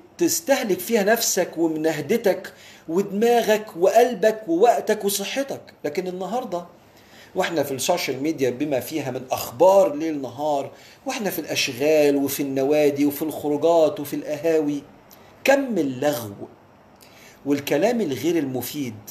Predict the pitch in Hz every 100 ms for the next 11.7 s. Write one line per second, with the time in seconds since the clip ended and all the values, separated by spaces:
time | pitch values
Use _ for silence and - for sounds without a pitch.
0 | - - - - 139 143 143 139 139 175
1 | 247 196 131 - - - _ 131 131 135
2 | 139 143 202 165 - - 135 - 190 170
3 | 139 - 160 147 120 104 - - - -
4 | - 131 123 - 170 165 - - - -
5 | - - - - 135 143 311 285 - 151
6 | 143 156 170 160 151 - - - - 202
7 | 208 160 139 196 180 151 135 - 147 120
8 | 110 - - - - - - - - -
9 | - - - 147 175 - 156 135 127 180
10 | 175 131 123 180 180 143 170 - 139 123
11 | 123 117 151 170 - 135